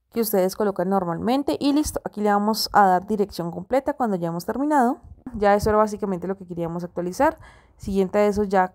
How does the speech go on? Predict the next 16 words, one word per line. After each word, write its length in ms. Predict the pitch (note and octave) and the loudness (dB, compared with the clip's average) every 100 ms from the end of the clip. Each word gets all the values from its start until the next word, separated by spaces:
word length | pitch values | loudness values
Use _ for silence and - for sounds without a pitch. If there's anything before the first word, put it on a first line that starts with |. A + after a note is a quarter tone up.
| _ | _
no 120 | G3 | -4
vamos 180 | F#3 F#3 | -2 -2
a 40 | |
cambiar 280 | F#3 E3+ D#3+ | -4 -4 0
nada 180 | G#3+ B3+ | 2 2
más, 300 | C4+ D4 C#4+ | 2 0 0
le 80 | F#3 | 0
vamos 240 | E3+ F3 | 0 0
a 60 | E3+ | 0
dar 160 | D3+ | 0
borrador. 720 | E3 F3 G#3+ B3+ C4 B3 D4+ - - - - _ _ - - _ _ _ _ _ _ - | 0 2 4 4 4 4 0 -6 -16 -14 -16 _ _ -20 -20 _ _ _ _ _ _ -12
Esperamos 600 | F3+ F3+ E3+ E3 E3+ E3+ | -6 -2 -2 -2 -4 -4
un 100 | F3+ | -8
poquito 440 | F3 A#3+ A#3+ C#4 - | -6 -8 0 0 0
y 260 | B3 C4 | -4 0
ya 460 | B3 A3 A#3+ A#3+ | 4 4 4 -2